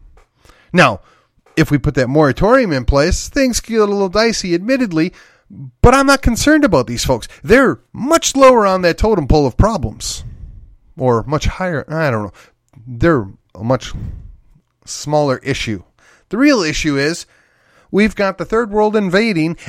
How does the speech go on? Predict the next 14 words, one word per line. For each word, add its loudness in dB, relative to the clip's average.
and 2
we've 2
got 2
our 4
own 0
leadership 0
behaving 0
like -2
the -6
third 2
world 2
leaders. -4
I -10
mean, -4